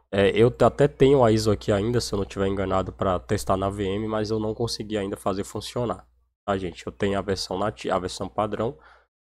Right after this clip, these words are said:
né? E eu tinha também a iso da ve-, da versão alpha, né? Depois eu vou baixar aí de novo a iso atualizada e ver se eu consigo fazer funcionar. Mas, por enquanto, o que a gente tem é isso, tá? Bom, pessoal,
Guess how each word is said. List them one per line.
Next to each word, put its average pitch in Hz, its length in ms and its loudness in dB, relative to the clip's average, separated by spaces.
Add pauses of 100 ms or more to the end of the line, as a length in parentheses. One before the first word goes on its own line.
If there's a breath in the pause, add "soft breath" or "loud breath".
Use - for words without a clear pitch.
(340)
né? 110 180 0
E 110 140 -2
eu 131 100 4
tinha 113 300 0
também 110 260 0
a 101 60 0
iso 104 240 -2
da 104 100 2
ve-, 101 140 -2
da 98 420 4
versão 101 360 0
alpha, - 340 2
né? 98 140 -10
Depois 98 260 -4
eu 101 60 -4
vou 107 100 0
baixar 104 420 2
aí 101 100 0
de 98 120 -4
novo 95 240 -4
a 92 40 -4
iso 92 120 -2
atualizada 110 500 0
e 120 40 -6
ver 117 80 -2
se - 100 -10
eu 113 40 -2
consigo 120 300 -4
fazer 110 220 0
funcionar. 113 560 -2 (840 soft breath)
Mas, 120 320 4
por 123 200 2
enquanto, 127 540 0
o 104 300 -4
que - 100 -4
a 110 40 4
gente 117 220 -2
tem - 300 0
é 110 120 4
isso, 101 360 2
tá? 95 220 -4 (880 soft breath)
Bom, 117 240 4 (880)
pessoal, 113 340 4